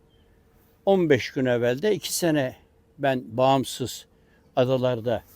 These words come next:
e, yerel yönet-, yönetime ait, e, çalışmalar yaptım, bağımsızdım.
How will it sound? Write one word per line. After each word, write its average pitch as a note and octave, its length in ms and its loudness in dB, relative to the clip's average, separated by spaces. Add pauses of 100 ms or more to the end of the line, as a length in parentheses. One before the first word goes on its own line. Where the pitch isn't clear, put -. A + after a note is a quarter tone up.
(320)
e, A#2 100 -8 (720)
yerel C#3 400 4
yönet-, C3+ 460 0
yönetime B2+ 680 0 (440)
ait, A#2 640 -2
e, A2+ 480 -8
çalışmalar A#2+ 600 -4
yaptım, G3+ 400 -4
bağımsızdım. C#3+ 680 0